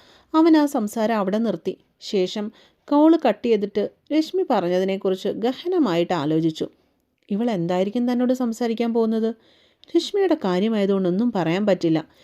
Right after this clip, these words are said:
എന്തെങ്കിലും പണി തരുവാൻ വേണ്ടിയായിരിക്കും ചിലപ്പോൾ വിളിപ്പിക്കുന്നത് തന്നെ. എന്തായാലും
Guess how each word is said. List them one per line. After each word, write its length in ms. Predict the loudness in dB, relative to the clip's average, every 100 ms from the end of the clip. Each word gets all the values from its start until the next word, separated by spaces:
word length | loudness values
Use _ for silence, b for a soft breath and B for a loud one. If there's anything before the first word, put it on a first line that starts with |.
| b b b
എന്തെങ്കിലും 480 | -4 -2 0 0 0 0
പണി 220 | 0 2
തരുവാൻ 320 | 2 2 2
വേണ്ടിയായിരിക്കും 600 | 2 2 4 4 2 -2 -8 -12
ചിലപ്പോൾ 340 | -4 -2 0 0
വിളിപ്പിക്കുന്നത് 680 | 0 0 -2 2 2 2
തന്നെ. 260 | 0 -2 -4 -8 b b b
എന്തായാലും 600 | -4 0 0 2 2 0